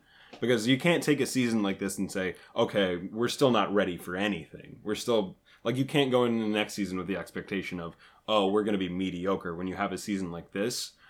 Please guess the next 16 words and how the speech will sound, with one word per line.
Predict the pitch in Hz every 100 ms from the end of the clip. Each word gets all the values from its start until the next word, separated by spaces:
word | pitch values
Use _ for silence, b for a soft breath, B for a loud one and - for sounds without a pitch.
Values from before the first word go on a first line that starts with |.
| b
when | 117 120
a, |
when | 113 135 131
you're | 127
currently | - 151 131 113
in | 117
a | 107
playoff | 107 104 95 -
spot, | 101 95
and | 90
a |
playoff | 110 101 90
spot's | 98 95
a |
real | 101 92 98 95
possibility. | 98 87 92 92 98 123